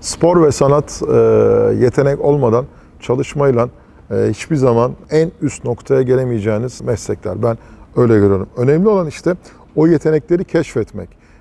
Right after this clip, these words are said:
E, o keşfederken de tabii ki daha küçük yaşlardan onları iyi analiz etmek.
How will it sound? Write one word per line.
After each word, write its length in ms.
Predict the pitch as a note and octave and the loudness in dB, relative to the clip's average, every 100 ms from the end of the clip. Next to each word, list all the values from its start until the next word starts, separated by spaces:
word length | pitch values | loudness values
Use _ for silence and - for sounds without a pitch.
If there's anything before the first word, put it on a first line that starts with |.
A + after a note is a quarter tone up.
| _ | _
E, 100 | A#2+ | -8
o 120 | C3+ | -6
keşfederken 800 | D3 F3 D#3 E3 D#3+ F#3 - D3 | -4 -4 -4 -4 -2 -2 -2 -6
de 80 | D#3 | -4
tabii 240 | D#3 D3 C#3 | -4 -6 -6
ki 120 | C#3 | -4
daha 120 | C#3+ | -4
küçük 340 | - - E3+ | -6 -18 -6
yaşlardan 560 | D#3 A#2+ - A2+ A2+ F3 - - | -4 -4 -4 -4 -4 -6 -10 -8
onları 340 | B2+ C#3 D#3 | -2 0 -2
iyi 260 | G3+ D3+ D3+ | -2 0 2
analiz 320 | C#3 A#2+ F#2+ | 0 -2 -2
etmek. 320 | F#2 - F2+ | -6 -8 -16